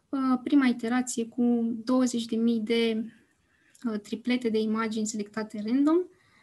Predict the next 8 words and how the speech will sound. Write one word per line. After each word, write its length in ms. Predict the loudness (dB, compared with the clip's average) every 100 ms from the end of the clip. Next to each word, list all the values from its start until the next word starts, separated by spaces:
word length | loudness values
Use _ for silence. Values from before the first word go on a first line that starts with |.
| _ _ _ -6
deja 200 | 2 6
au 180 | 8 6
început 340 | 2 -2 -4
să 100 | -4
se 140 | -4
formeze 380 | -4 -2 0 0
niște 340 | 0 -2 -6 -12
clustere. 680 | -8 -6 -6 -10 -10 -12